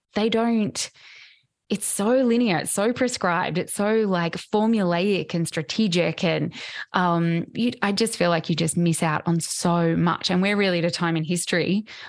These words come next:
I imagine you'll agree, where we actually really need a major,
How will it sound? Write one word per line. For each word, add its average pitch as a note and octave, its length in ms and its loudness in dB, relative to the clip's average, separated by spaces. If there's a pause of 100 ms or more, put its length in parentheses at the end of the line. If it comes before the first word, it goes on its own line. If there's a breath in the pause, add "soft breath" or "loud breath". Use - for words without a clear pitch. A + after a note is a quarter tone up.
(160 loud breath)
I F3 100 2
imagine E3 380 2
you'll D#3+ 180 2
agree, F3+ 380 2
where E3 340 0 (520 loud breath)
we G3+ 200 2
actually F#3 400 0
really E3 580 0
need D#3+ 480 -2 (100)
a D#3+ 180 2
major, E3 1080 2